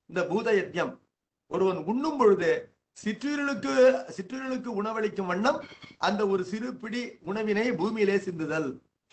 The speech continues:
என்று பார்க்கின்றோம். பூத யஜ்ஞம் என்று சொல்லப்படுகின்றது.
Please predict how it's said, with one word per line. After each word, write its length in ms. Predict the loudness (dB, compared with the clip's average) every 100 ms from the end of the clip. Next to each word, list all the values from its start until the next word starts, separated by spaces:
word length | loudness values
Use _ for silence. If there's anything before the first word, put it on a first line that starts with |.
| _ _
என்று 220 | -4 0 2
பார்க்கின்றோம். 540 | 2 0 -4 -6 -8 _ _ _ _ _
பூத 240 | -4 0 2
யஜ்ஞம் 320 | 0 -2 -6
என்று 160 | -6 -6
சொல்லப்படுகின்றது. 480 | -4 -6 -6 -12